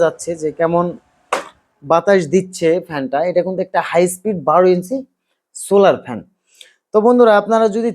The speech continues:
চান যে আপনার সোলার সেটআপের সাথে ভালো মানের ফ্যান ব্যবহার করতে, তাহলে অবশ্যই কিন্তু আপনারা এই ফ্যানটা ব্যবহার করতে পারেন। এই ফ্যানটার বিল কোয়ালিটি খুবই অসাধারণ, আমার কাছে বেশ ভালো লেগেছে, যার জন্য আপনাদের মাঝে রিভিউটা নিয়ে আসছি, এবং এটা আমি বাজার থেকে ক্রয় করে নিয়ে আসছি,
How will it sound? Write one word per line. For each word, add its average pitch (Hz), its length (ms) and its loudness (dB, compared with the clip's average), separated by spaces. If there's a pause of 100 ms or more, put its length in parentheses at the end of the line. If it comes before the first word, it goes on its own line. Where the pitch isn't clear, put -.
চান 180 200 -2 (100)
যে 156 120 -4
আপনার 165 240 -6
সোলার 160 300 0
সেটআপের 170 380 0
সাথে 180 220 -4 (500)
ভালো 175 280 2
মানের 185 280 2
ফ্যান 147 240 -6
ব্যবহার 127 300 -2
করতে, 139 200 -20 (340)
তাহলে 151 220 -4
অবশ্যই 208 300 0
কিন্তু 196 180 0
আপনারা 190 200 -2 (140)
এই 240 180 0
ফ্যানটা 165 260 -2
ব্যবহার 120 280 -2
করতে 120 280 -14
পারেন। 180 180 -4 (600)
এই 185 140 0
ফ্যানটার 202 380 2
বিল 185 200 2
কোয়ালিটি 202 280 2 (120)
খুবই 180 220 -2 (460)
অসাধারণ, 117 600 -2 (320)
আমার 160 180 -2
কাছে 190 120 -2 (100)
বেশ 202 100 6 (100)
ভালো 170 160 4
লেগেছে, 190 360 0
যার 170 200 2
জন্য 165 240 -2
আপনাদের 156 320 -6
মাঝে 156 200 -4
রিভিউটা 160 420 -2
নিয়ে 165 180 0
আসছি, 175 260 -2
এবং 165 100 2 (120)
এটা 151 180 -2
আমি 190 100 -2 (480)
বাজার 151 340 2
থেকে 208 140 -2 (140)
ক্রয় 233 260 6
করে 151 140 2
নিয়ে 120 200 -6
আসছি, - 180 -18